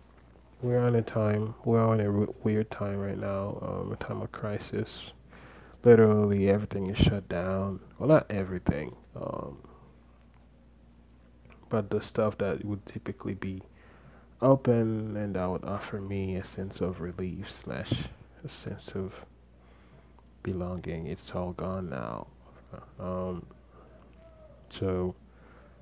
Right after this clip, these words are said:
you just have to make do with alternatives. Um, and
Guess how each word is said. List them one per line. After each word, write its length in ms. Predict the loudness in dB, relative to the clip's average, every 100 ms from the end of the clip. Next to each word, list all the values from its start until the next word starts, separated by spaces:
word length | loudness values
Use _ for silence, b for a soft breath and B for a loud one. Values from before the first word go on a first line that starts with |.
| -12 -4
you 60 | 2
just 240 | 2 0
have 200 | -4 -6
to 80 | -6
make 220 | -6 -6
do 180 | -6 -4
with 160 | -4 -6
alternatives. 720 | -8 -6 -6 -6 -6 -8 -12 -20 -20 -20 -14
Um, 520 | -12 -10 -8 -10 -12 -16 -20 -20 -20 -20 -20 -20 -20 -20 -20 -20 -20 -20 -20 -20 -20 -20 -20 -20 -20 -20 -20 -20 -20 -20 -20 -20 -20 -20 b b b -20 -20 -20 -20 -20 -20 -20 -20 -20 -10
and 600 | -4 -2 -2 -2 -4 -6